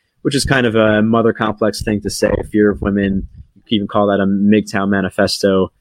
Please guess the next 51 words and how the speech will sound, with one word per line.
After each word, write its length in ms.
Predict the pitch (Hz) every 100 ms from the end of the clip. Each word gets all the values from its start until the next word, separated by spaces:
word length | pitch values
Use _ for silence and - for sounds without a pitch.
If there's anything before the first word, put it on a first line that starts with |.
| _
line. 480 | 98 98 98 110 131 _ _ _ _ _ _ _ _ _ - - -
In 60 |
another 260 | 123 131 135
episode, 540 | 131 127 139 127 120
uh, 260 | 113 107 107
Beth 320 | 120 123 - - 123
is 120 | 107
speaking 280 | 143 127 113
about 180 | 110
Morty. 260 | 110 120 113
He 100 | 113
says, 400 | - 113 104 - _ _ _ _
"He's 120 | 156
not 140 | 185 175
a 60 |
hot 280 | 143 165 160
girl. 200 | 123 107
He 80 | 120
can't 180 | 151 131
just 160 | 113
bail 160 | 123 123
on 100 | 123
his 160 | 113
life 220 | 123 120 120
and 100 | 107
set 140 | 120
up 80 | 107
shop 260 | - 117
in 80 | 110
someone 320 | - 110 107
else's." 460 | 110 - 101 101 - _ _ - _ - -
Another 260 | 143 131
cynical 400 | - 127 120 117
view 220 | 107 117
of 80 | 110
women. 380 | 117 120 135 143
Um, 420 | 107 107 107 107
not 140 | 110 107
to 40 |
say 160 | - 107
that 80 | 107
it's 160 | 101
wrong 280 | 107 104 104
or 100 | 101
right. 280 | 101 107 113 - _ _ _ _ 120
Um, 400 | 104 101 101 92
but 120 | 110
it's, 240 | 104 - 123 -
yeah, 200 | 170 170
again, 440 | 131 160 151 143 143 - _ _ _
the, 540 | 120 127 123 123 113